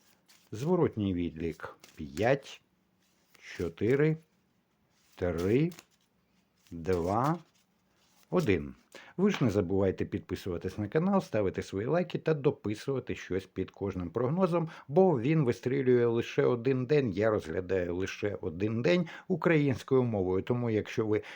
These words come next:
бажаєте підтримати езотериків, які спілкуються на тій мові, якій вам зрозуміла, не забувайте ставити свої вподобайки. Перша карта для представників знаку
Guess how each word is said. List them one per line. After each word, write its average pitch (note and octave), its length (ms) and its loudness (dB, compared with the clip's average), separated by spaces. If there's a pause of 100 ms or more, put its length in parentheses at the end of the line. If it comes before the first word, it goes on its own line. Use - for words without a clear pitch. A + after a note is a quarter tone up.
(200)
бажаєте G#2+ 520 4
підтримати G2+ 960 0
езотериків, F#2+ 800 -2
які F#2 260 -2
спілкуються F2 1160 -6
на F#2 200 -6
тій F#2+ 260 -6
мові, E2+ 400 -4
якій E2+ 400 -6 (180)
вам G2+ 240 0
зрозуміла, E3 720 0 (160)
не F#3+ 220 4
забувайте F#2+ 640 0
ставити F2+ 480 -4
свої D2+ 340 -8
вподобайки. E2 760 -8
Перша A2 420 -4
карта A#2+ 420 -2 (260)
для A#2+ 160 0
представників G#2+ 760 -4
знаку G2+ 600 -6